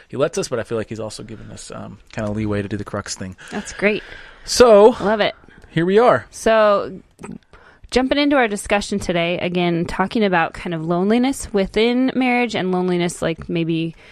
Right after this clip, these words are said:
Speaker 2: you're experiencing that as a married couple. We've had a few
Speaker 1: Right.
Speaker 2: people write into us and say, like, "We don't feel ha-, we don't feel like we have community, or we're not sure how to begin to have community or what that looks like."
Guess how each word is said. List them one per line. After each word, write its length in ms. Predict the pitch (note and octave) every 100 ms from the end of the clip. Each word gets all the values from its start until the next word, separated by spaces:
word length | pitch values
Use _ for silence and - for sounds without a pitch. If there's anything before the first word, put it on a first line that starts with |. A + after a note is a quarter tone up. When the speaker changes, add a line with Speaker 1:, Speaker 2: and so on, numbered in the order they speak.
| - _
Speaker 2:
you're 100 | E3+
experiencing 520 | E3 - E3 E3 F3
that 160 | E3+ D#3+
as 160 | E3 E3
a 40 |
married 280 | E3 D#3+ D#3
couple. 260 | - D#3+ D#3+
We've 120 | D#3+
had 160 | G#3 G3+
a 20 |
few 120 | G#3
Speaker 1:
Right. 80 | F3+
Speaker 2:
people 280 | F3+ E3+ D#3+
write 180 | D#3
into 300 | D#3 D#3 - D#3
us 160 | D3+
and 80 | D#3+
say, 240 | - D#3+ D3+
like, 180 | D3 -
"We 80 |
don't 200 | G3+ C4
feel 240 | - A#3+ A#3
ha-, 280 | G#3+ F3 -
we 100 | G3+
don't 160 | B3 -
feel 120 | B3
like 120 | B3
we 80 | A3+
have 480 | - F3 E3+ E3+ - - - - -
community, 880 | - G#3+ C#4 D#4 D#4 D4 D4 C#4+ C#4
or 120 | G3+
we're 80 | G#3
not 160 | A3 -
sure 320 | G#3+ G3+ G3
how 220 | - F#3
to 340 | F3 E3 D#3+ - - - - - - -
begin 560 | F3+ E3 G3+ C4 C#4+ - - -
to 140 | -
have 240 | C#4+ D4+ -
community 500 | D4 D4+ D#4 D#4 D#4
or 80 | G#3+
what 160 | G#3
that 180 | F#3 -
looks 260 | G3 - -
like." 340 | D#4+ F4+ -